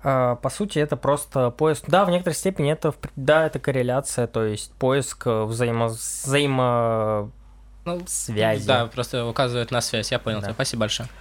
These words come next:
Speaker 1: Вот, и, наверное, еще про то, что сказать, что было указано в статье, очень важно,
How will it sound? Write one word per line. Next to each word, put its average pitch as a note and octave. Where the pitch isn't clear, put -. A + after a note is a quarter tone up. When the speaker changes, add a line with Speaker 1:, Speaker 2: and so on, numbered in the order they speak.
Speaker 1:
Вот, D3+
и, B3
наверное, F#3+
еще D#3+
про C#3
то, D3
что A#2+
сказать, B2
что -
было A#2
указано A#2+
в -
статье, C#3+
очень B2
важно, A2+